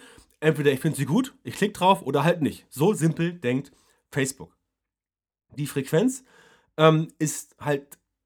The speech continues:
ja, man kann sagen, Ansichtssache, aber für Facebook eben nicht. Ähm, wenn die Frequenz halt über eins steigt, dann heißt das, dass diese Anzeige in deiner Zielgruppe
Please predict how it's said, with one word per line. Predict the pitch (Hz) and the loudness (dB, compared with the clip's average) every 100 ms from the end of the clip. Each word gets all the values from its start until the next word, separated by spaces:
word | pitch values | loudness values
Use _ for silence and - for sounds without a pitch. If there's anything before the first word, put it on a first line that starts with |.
| _ _ | _ _
ja, | 127 120 165 165 | -4 -2 -2 -4
man | 139 | -6
kann | 151 170 | -2 -2
sagen, | 160 139 139 - _ _ _ | 0 0 -4 -12 _ _ _
Ansichtssache, | - 202 226 208 208 180 220 254 - - | -2 0 -2 -2 -4 -2 -2 -4 -8 -4
aber | 147 135 | -2 -2
für | 127 | -4
Facebook | 156 175 160 - | -6 -4 -6 -4
eben | 127 113 | -2 0
nicht. | 160 262 - _ _ _ _ _ _ _ - | 0 -2 -6 _ _ _ _ _ _ _ 0
Ähm, | 160 160 160 160 165 _ _ | 6 6 4 -2 -10 _ _
wenn | 143 | -2
die | 170 | 0
Frequenz | 165 156 170 170 | 0 2 2 2
halt | 180 - | 0 0
über | 240 226 - | 2 4 4
eins | 135 120 - | 0 -2 -4
steigt, | 107 107 110 - - - | -8 -8 -8 -14 -20 -6
dann | 131 123 | -2 0
heißt | 143 202 185 | 0 0 0
das, | 175 - _ _ | -2 -4 _ _
dass | 127 127 - _ - _ _ _ _ _ - | -2 -2 -4 _ -20 _ _ _ _ _ -12
diese | 127 123 | -6 -4
Anzeige | 147 208 214 196 185 | -2 0 2 2 2
in | |
deiner | 143 127 | 0 0
Zielgruppe | 165 196 180 175 160 | -2 -4 -4 0 0